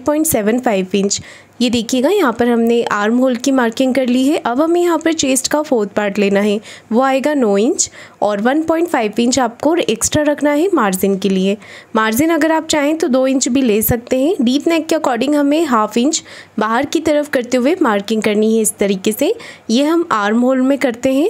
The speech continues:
deep neck में। और आर्म होल की गोलाई हमने इस तरीके से यहाँ पर दे दी है। कमर है तीस इंच, उसका फोर्थ पार्ट होगा साढ़े सात इंच। डेढ़ इंच हमें एक्स्ट्रा रखना है मार्जिन का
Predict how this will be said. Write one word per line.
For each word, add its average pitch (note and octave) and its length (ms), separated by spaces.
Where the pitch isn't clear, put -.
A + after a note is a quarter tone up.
deep A3+ 240
neck A#3+ 300
में। B3+ 180
और G#3+ 220
आर्म C#4 340
होल F4 200
की D#4+ 140
गोलाई B3 380
हमने D#4 240
इस D4 140
तरीके A#3 300
से B3+ 140
यहाँ A#3+ 200
पर D4+ 180
दे B3 180
दी G3 160
है। G3+ 160
कमर C#4+ 260
है F4 240
तीस C4 340
इंच, D#4+ 240
उसका B3 300
फोर्थ C4+ 260
पार्ट C#4+ 300
होगा B3+ 260
साढ़े A3+ 300
सात G3+ 340
इंच। C#4 320
डेढ़ C4 240
इंच F4 240
हमें E4+ 200
एक्स्ट्रा C#4 340
रखना D4+ 280
है D4+ 180
मार्जिन G#3+ 480
का C4 220